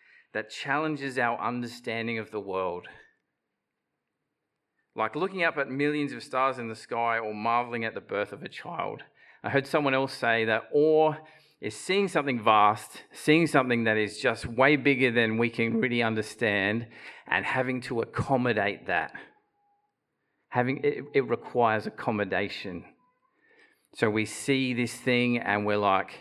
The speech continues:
"I was looking over there, I need to adjust." That's the definition of awe for me.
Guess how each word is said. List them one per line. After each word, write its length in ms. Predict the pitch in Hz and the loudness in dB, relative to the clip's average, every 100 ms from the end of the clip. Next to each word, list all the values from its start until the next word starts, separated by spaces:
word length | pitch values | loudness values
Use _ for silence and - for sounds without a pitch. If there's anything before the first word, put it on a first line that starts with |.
| - _ _ _ _ _ _ - | -20 _ _ _ _ _ _ -8
"I 120 | 101 | -4
was 220 | 139 147 | -2 -2
looking 240 | 139 143 131 | -2 0 0
over 300 | 113 107 101 | 0 -2 0
there, 380 | 110 175 240 226 - _ _ _ _ _ _ _ _ _ | 0 0 -2 -6 -16 _ _ _ _ _ _ _ _ _
I 200 | - 120 | -8 -6
need 180 | 113 107 | -6 -6
to 120 | 101 | -8
adjust." 560 | 104 - - - - - - _ _ _ _ _ _ _ _ _ _ _ _ - | -12 -10 -14 -16 -20 -20 -20 _ _ _ _ _ _ _ _ _ _ _ _ -2
That's 220 | 104 - | -2 -2
the 100 | 107 | -2
definition 400 | 101 107 101 104 | -2 -2 -6 -4
of 80 | 98 | -2
awe 160 | 95 | -2
for 140 | 90 101 | -4 -6
me. 340 | 90 - - | -6 -8 -14